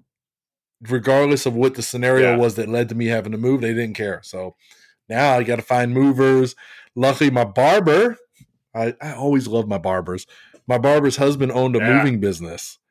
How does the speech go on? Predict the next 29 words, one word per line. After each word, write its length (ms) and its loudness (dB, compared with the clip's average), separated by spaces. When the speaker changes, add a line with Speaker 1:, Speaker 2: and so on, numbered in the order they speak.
Speaker 1:
and 200 0
moved 340 2
us 320 2
and 380 0
gave 200 2
us 120 0
a 40 -2
pretty 320 0
steep 460 -4
discount 580 -2
to 200 -2
do 240 2
this. 300 -4
So, 360 -6
uh, 220 -2
we 120 0
moved, 460 2
and 200 -4
then 160 -4
now 200 2
we're 120 4
in 80 2
this 380 -4
great 480 0
house. 260 -4
We 100 -6
love 520 -2
this 160 -8
house. 400 -12